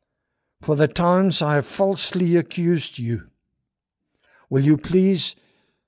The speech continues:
wash me clean of all my sin?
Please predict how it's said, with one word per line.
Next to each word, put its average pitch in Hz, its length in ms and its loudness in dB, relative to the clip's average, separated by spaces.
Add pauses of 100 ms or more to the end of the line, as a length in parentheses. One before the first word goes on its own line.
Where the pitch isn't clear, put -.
(160)
wash 151 440 0
me 190 200 4
clean 185 580 0 (1120)
of 139 180 0
all 202 300 6
my 190 180 2
sin? 123 400 -2